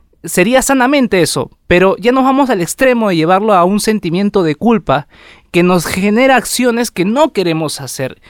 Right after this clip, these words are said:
Y parte importante de todo este aspecto de la tesis de Harvard, de este psicólogo que tiene un libro que se llama La ciencia de ser feliz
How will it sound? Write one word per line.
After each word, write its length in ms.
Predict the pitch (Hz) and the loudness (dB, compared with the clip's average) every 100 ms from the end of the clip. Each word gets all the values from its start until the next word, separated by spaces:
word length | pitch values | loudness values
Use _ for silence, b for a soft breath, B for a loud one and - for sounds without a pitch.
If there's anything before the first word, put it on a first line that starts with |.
| b b | b b
Y 100 | 170 | -4
parte 360 | - 285 294 | 0 0 0
importante 600 | 277 240 180 202 247 247 208 | -4 -4 -4 -2 -4 -2 -4
de 120 | 175 | -4
todo 420 | - - 254 254 | -8 -8 0 0
este 180 | 208 185 | 0 -4
aspecto 560 | 165 - 175 160 165 B B - | -4 -2 -2 -2 -8 B B -10
de 140 | 147 | -6
la 140 | 143 139 | -4 0
tesis 520 | 202 202 214 208 - b b | 2 2 0 -8 -10 b b
de 160 | 139 135 | -6 -2
Harvard, 400 | 190 180 165 160 | 0 2 2 0
de 80 | 151 | -2
este 300 | 156 - 160 - - | -6 -4 -6 -8 -14
psicólogo 800 | - - - 180 160 139 143 156 B B | -14 -12 -4 0 2 2 -2 -6 B B
que 80 | 139 | -6
tiene 180 | 147 160 | -4 -2
un 160 | 156 | -2
libro 320 | 165 170 160 151 | -2 0 -2 -4
que 160 | 147 | -8
se 140 | - 135 | -8 -6
llama 260 | 147 160 | -4 -4
La 160 | 139 131 | -4 -4
ciencia 540 | - 175 170 156 147 | -4 -2 -2 -4 -4
de 100 | 131 | -4
ser 220 | - 151 | -4 -4
feliz 460 | 147 147 196 160 - | -4 -4 -4 -6 -12